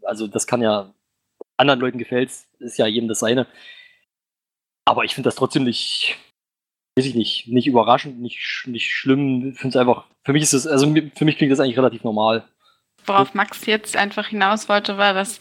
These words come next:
Speaker 2: sie eben noch nicht auf dem Sender aufgetreten ist oder man nicht wusste, dass da irgendwie eine Beziehung in welcher Form auch immer besteht. Und das ist halt einfach so, äh, out of the blue, okay, Jennifer Rostock, <laughs> wir präsentieren jetzt ihre Tour. Also, dass eher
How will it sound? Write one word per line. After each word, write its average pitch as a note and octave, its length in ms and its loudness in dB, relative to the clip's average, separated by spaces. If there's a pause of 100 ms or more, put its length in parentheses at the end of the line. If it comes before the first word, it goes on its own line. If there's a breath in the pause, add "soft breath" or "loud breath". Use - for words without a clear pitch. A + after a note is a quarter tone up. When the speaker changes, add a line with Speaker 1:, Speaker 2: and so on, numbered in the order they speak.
(160 loud breath)
Speaker 2:
sie A3 200 2
eben G#3+ 280 2
noch G3+ 220 -4
nicht A3 280 -2
auf G#3 120 0
dem G#3 160 -6
Sender G#3 500 0
aufgetreten A3+ 760 -2
ist G#3+ 220 -2
oder G3 160 2
man F#3+ 200 0
nicht G3+ 180 -8
wusste, A3+ 260 -4
dass G#3 240 0
da F#3 160 2
irgendwie G3+ 300 -4
eine G3+ 100 -2
Beziehung A3 840 0
in G#3 160 0
welcher G#3+ 240 2
Form G3+ 200 2
auch G3+ 100 -2
immer G3+ 260 2
besteht. A3 580 0 (320 loud breath)
Und G#3 80 -10
das G#3 160 -2
ist G#3 140 -2
halt G#3 120 4
einfach G#3 260 0
so, G#3+ 280 -4 (360 loud breath)
äh, G3+ 400 2 (420)
out G#3+ 160 4
of A3 160 -4
the A3 80 -8
blue, G#3+ 560 0
okay, A3 360 2
Jennifer G#3 360 0
Rostock, A3 640 0
<laughs> - 0 -
wir A#3 120 2
präsentieren G#3 680 -2
jetzt G3+ 160 -8
ihre - 220 -8
Tour. A3+ 320 2
Also, F#3+ 260 -2 (540 loud breath)
dass G#3 280 0
eher F#3+ 280 2